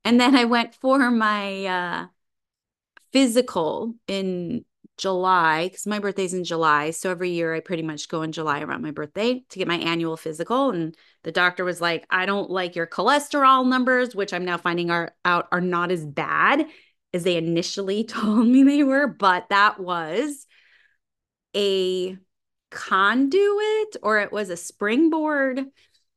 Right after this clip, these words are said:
um, or an ignition, however you wanna call it, that I was like, "Oh man,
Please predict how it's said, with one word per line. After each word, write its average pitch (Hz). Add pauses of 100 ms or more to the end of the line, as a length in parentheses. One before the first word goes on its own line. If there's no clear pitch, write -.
(280)
um, 180
or 160
an 160 (100)
ignition, 240
however 202
you 196
wanna 180
call 180
it, 277
that 196
I 190
was 185
like, 175
"Oh 214
man, 185